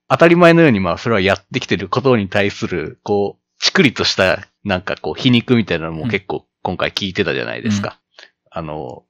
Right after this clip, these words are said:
Speaker 1: ライアン・レイノルズ演じるモブキャラが、正しい行いをすることでレベルアップしていって、
Speaker 2: うん。
Speaker 1: で、有名になっていくっていうのは、で、そ-、そういう姿を見ていくことで、プレイヤー側も、なんか悪いことをね、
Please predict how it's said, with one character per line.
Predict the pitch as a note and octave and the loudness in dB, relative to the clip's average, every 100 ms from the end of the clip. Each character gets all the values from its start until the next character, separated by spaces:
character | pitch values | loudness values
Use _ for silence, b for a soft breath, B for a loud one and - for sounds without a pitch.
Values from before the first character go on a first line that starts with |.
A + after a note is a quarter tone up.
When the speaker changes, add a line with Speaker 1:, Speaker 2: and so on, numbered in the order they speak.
| _ | _
Speaker 1:
ラ | - G#2+ | 2 4
イ | G#2 | 6
ア | G2+ | 4
ン・ | G#2+ | 2
レ | G#2 | 0
イ | F#2+ | 0
ノ | E2+ | -4
ル | E2+ | -6
ズ | E2+ | -8
演 | E2 | -8
じ | E2+ | -6
る | D#2+ E2 - | -8 -8 -8
モ | G2 | -4
ブ | F#2 F#2 | -4 0
キ | F2+ | 0
ャ | |
ラ | F2 F2+ - - | 0 -2 -6 -2
が、 | F#2+ F2+ F#2 - - | 2 2 0 -6 -4
正 | C3 D3+ | 2 4
し | - E3 | 4 2
い | |
行 | A#2 A2 C#3 C3+ | 2 4 4 4
い | |
を | B2+ | 2
す | - | 0
る | D3 | -2
こ | F3 | 2
と | A3+ | 6
で | E3 | 6
レ | G2+ | 6
ベ | F#2+ G2+ | 4 4
ル | |
ア | A2 | 4
ッ | - | 0
プ | - | -10
し | - | -6
て | E2+ | -6
い | D#2+ A2 | -6 -2
っ | |
て、 | G#2+ B2+ F#2 - _ _ _ | 2 4 2 -2 _ _ _
Speaker 2:
う | C3 | 0
ん。 | |
Speaker 1:
で、 | C3+ B2+ - _ - | 2 2 -2 _ -4
有 | G#2+ A2+ | 2 4
名 | A2 | 4
に | G2+ | 2
な | F#2 G2+ | 0 -2
っ | - | -2
て | B1+ | -12
い | |
く | - - | -10 -14
っ | |
て | - - | -18 -18
い | A2 B1+ C#2 | -14 -14 -14
う | |
の | B1+ | -10
は、 | D#2 C#2+ - _ _ _ - | -8 -8 -10 _ _ _ -2
で、 | C#3 | -2
そ-、 | C#3 - C3+ | -2 -4 -6
そ | - - D3 C#3+ C#3+ | -6 -4 0 2 2
う | |
い | C#3+ C#3+ C#3+ | 0 0 -2
う | D3 | -2
姿 | C#3 B2 G2+ | 0 0 0
を | F#2 | -2
見 | G#2 | -2
て | G2+ | -2
い | F2+ | -4
く | |
こ | - | -4
と | F#2 F#2 | -8 -6
で、 | E2+ | -6
プ | F#2 A#2+ | -6 2
レ | B2+ C3+ | 4 6
イ | |
ヤ | C3+ B2 | 6 6
ー | |
側 | B2 A#2+ | 4 2
も、 | A#2 A2+ D#2+ - _ | 2 -2 -4 -8 _
な | - A2+ | -4 -4
ん | |
か | E2 | 0
悪 | G2 F3+ | 4 4
い | G#3+ | 4
こ | G#3+ | 0
と | F2+ D#2 | -2 0
を | |
ね、 | D3 A#2+ | 0 2